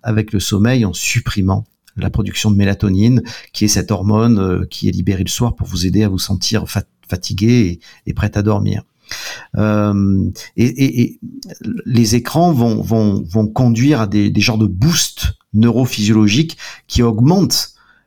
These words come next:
euh, les sentiments de vigilance alors que vous devriez plutôt vous détendre.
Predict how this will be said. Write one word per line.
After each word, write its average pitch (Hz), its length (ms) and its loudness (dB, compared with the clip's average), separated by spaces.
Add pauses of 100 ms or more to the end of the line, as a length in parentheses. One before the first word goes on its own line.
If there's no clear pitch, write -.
(100)
euh, 104 460 2
les 101 160 2
sentiments 107 560 0
de 95 100 -2
vigilance 95 640 0
alors 110 240 -2
que 113 100 0
vous 95 220 -2
devriez 98 540 0
plutôt - 340 -6
vous 98 180 -2
détendre. 92 640 -4